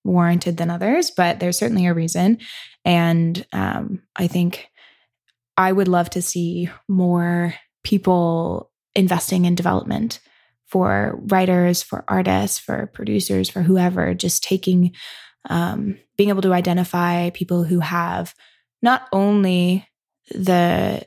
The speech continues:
the talent, but the drive and the work ethic. 'Cause, you know, you can have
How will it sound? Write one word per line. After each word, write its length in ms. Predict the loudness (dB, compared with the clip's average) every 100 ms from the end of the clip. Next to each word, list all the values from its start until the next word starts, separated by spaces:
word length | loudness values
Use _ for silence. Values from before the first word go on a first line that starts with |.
| _
the 60 | -6
talent, 560 | -2 0 2 2 0 -6
but 380 | -4 -2 -2 -2
the 120 | -2
drive 720 | -2 -2 0 2 4 2 0 -4
and 180 | -2 2
the 60 | 2
work 280 | 0 -2 -4
ethic. 440 | -6 -4 -6 -8
'Cause, 380 | -8 -6 -4 -6
you 160 | -2 -2
know, 80 | -2
you 160 | -2 -2
can 100 | 0
have 240 | 0 -4